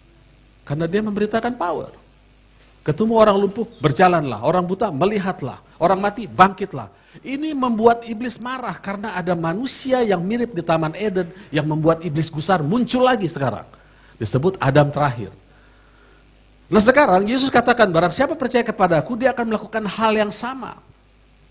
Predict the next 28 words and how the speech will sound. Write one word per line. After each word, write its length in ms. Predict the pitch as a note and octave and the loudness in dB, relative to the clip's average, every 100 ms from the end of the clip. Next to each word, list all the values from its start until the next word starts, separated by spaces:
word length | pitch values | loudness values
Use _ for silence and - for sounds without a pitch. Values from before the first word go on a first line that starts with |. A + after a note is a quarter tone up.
| _ - _ - | _ -20 _ -2
Iblis 320 | D#3+ G#3 B3 | 0 0 -2
marah. 400 | F4 G4+ - - - - _ _ _ _ _ - - - - - - | -2 -4 -6 -12 -16 -20 _ _ _ _ _ -20 -20 -20 -20 -2 2
Makanya 400 | - D3+ D#3 A#3+ | 2 2 -2 0
dia 160 | A3+ | 2
masukkanlah 640 | G3 F3+ C#4+ D4 C#4 C4+ A3 | 0 -2 -6 -6 -2 -2 -2
roh 160 | G#3+ | -4
Isabel 480 | G#3 D3+ D#3 C3+ F#3+ | -4 -6 -4 -2 -2
untuk 320 | - G#3+ B3 | -6 -10 -8
menekan 480 | A3 A#3 A3+ B3+ C4+ | -8 -8 -8 -8 -6
kehidupan 480 | A3+ G#3 G#3 G#3+ G#3+ | -4 -2 -2 -4 -6
ini. 160 | A3+ G3 | -6 -10
Saudara 320 | G#3+ D#4+ C#4+ | -8 -8 -6
jangan 240 | B3+ B3 | -8 -8
mau. 240 | C#4 G#3+ - - _ _ _ _ _ _ - - - | -10 -10 -12 -18 _ _ _ _ _ _ -20 -14 -6
Jangan 240 | - G#4 | -6 -6
mau, 160 | A#3 F#3 | -4 -4
saudara. 240 | C#3 G#2+ | -2 -2
Saudara, 160 | C3+ B3+ | 0 0
kita 160 | C#4 D4+ | 4 4
harus 80 | G#3 | 4
berontak. 400 | G#3+ C4 G#3 - - - - _ _ - - - | 0 -2 -2 -8 -12 -20 -20 _ _ -20 -20 -10
Kita 240 | - A#3+ B3+ | 0 6 6
harus 240 | - - | 4 -10
baca 400 | D#3 F#3 A#3 C4 | 0 2 2 0
firman 400 | A#3 G3+ D3 G#3+ E3+ | -2 -2 -2 -4 -6
dan 80 | D#3+ | -8
kita 320 | B3 A#3+ A#3 | -8 -6 -6
harus 240 | A3 - | -8 -12